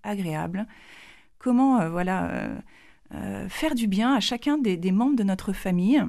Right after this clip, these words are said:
et être atta-, attentif, euh, voilà, à ses besoins, euh, les uns les autres. Euh, et c'est pour ça que d'ailleurs, la, les, les vacances vont être, euh, riches de nombreuses activités très différentes, hein. Les uns, euh, voudront faire des activités culturelles, d'autres des temps, euh, de marche, d'autres du sport, d'autres, euh, de la lecture et du farniente,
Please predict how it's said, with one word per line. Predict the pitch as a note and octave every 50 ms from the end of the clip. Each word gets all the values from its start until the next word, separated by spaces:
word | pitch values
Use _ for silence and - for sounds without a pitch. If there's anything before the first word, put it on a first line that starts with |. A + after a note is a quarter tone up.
| - - _ -
et | -
être | F#3 - -
atta-, | G3+ G3+ - F#3+ F#3+ - -
attentif, | - - F#3+ - G3 F#3+ F#3+ - - - -
euh, | - F3
voilà, | F3 F#3 G3 F#3 F#3 - -
à | G3 F#3
ses | - - -
besoins, | F#3 F#3 G3+ G3+ G3+ G3+ A3+ B3 C4+ B3+ F#3+
euh, | F3 F3 F3+ F3 F#3+ - - - - - - - -
les | F#3+ F#3
uns | G#3 A3+
les | A#3 G#3+ F#3 E3+
autres. | F#3 C4+ - - - - _ _ _ - _ - - - - -
Euh, | F3+ D#3+ D#3 D#3 E3+ E3 E3 - - - D#3 D3+ - -
et | - F#3
c'est | - -
pour | F#3 G3+ F#3
ça | C#4+
que | D#4 C#4
d'ailleurs, | F#3 F#3 F#3+ A3+ B3+
la, | F3 D3+ D#3
les, | F3 F3
les | E3+ E3
vacances | E3 E3 E3 - B3+ D4+ C4+
vont | F#3+ E3+ F3
être, | E3+ - - - D#3+
euh, | E3+ D#3 D#3 E3 E3
riches | - A3 C4 C4 F#3+
de | F3 D#3+ - - F3
nombreuses | F#3+ G3 A3 G#3+ A#3 B3+ A3+
activités | G#3 G3+ G3+ - - F#3+ F3+ - C#4 C4+
très | - - B3
différentes, | G3 G3 F#3+ - G3+ B3 D#4 D#4 A#3 -
hein. | F3+ F#3
Les | F#3 F3 F3+
uns, | G3 G#3+ A3 G3+ F#3
euh, | D#3+
voudront | E3 F3 E3+ F3+ F#3+
faire | G3 - F#3+
des | E3+ E3+
activités | E3+ E3 - - - G3+
culturelles, | F#3 - - - - - E3 F3+ G3+ A3 A#3+ B3 A3
d'autres | G3 G3 G3 - - E3+
des | D#3 E3
temps, | D#3+ - G3 F#3+ F#3+ F#3
euh, | F3 D#3+ D#3 - - - - - - - - - -
de | E3 E3+
marche, | E3 F3 G3 G#3+ A3 A3+ G#3+ G3+
d'autres | F#3 F#3+ F#3+ E3+
du | D#3+ D#3+
sport, | - - - - A3+ A3+ A#3 A3+ A#3 A3+
d'autres, | F3+ F3+ F#3+ F#3+ - - E3
euh, | D#3 D#3 D#3+ D#3+
de | D#3 E3+
la | E3+ E3+
lecture | E3 E3 D#3+ - - - A3 G3
et | F3
du | E3+ D#3+
farniente, | - F#3+ F#3 F3+ E3 D#3+ D#3+ D#3 -